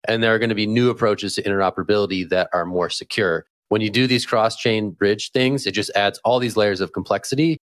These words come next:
And what we saw here was an update that just laid bare the steal me button.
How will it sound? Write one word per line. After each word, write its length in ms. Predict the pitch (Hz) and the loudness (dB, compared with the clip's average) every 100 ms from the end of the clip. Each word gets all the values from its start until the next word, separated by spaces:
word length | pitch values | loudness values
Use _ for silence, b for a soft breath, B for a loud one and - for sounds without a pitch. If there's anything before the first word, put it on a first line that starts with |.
| _ _ | _ _
And 120 | - 101 | -2 0
what 120 | 104 | 2
we 100 | 107 | 2
saw 320 | 90 127 120 | 0 2 2
here 320 | 113 147 147 | 2 2 2
was 340 | 113 104 101 - | 4 2 0 -2
an 120 | 101 - | -4 0
update 560 | 123 123 110 101 98 | 0 0 2 2 2
that 200 | - 92 - | 0 -2 -2
just 200 | 107 95 | -4 -2
laid 400 | 98 107 110 87 | 0 0 0 -2
bare 500 | 101 107 101 92 87 _ - | 0 2 4 2 -2 _ -4
the 140 | 95 | -2
steal 340 | - - 117 | -2 0 0
me 140 | 107 95 | 0 -2
button. 460 | 78 85 82 73 | -4 -4 -6 -10